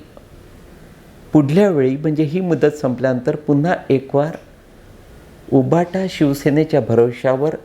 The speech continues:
राज्यसभेत जाणं त्यांना शक्य नाही, हे लक्षात आल्यामुळे एक थाप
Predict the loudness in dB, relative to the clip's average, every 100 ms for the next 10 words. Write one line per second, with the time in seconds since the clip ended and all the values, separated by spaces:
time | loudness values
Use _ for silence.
0 | -20 -8 0 2 0 -2 -6 -2 -4 0
1 | -2 -2 -20 -16 -4 0 2 2 0 0
2 | 0 -2 -2 -4 0 0 0 -6 -14 -18
3 | -20 -20 -2 2 4 2 0 -4 -6 -6
4 | -2 0 0 -2 -2 0 0 -2 -10 -20
5 | -20 -20 -20 -20 -20 -20 -20 -20 -20 -20
6 | -20 -20 -20 0 2 2 -2 -10 -8 0
7 | 2 2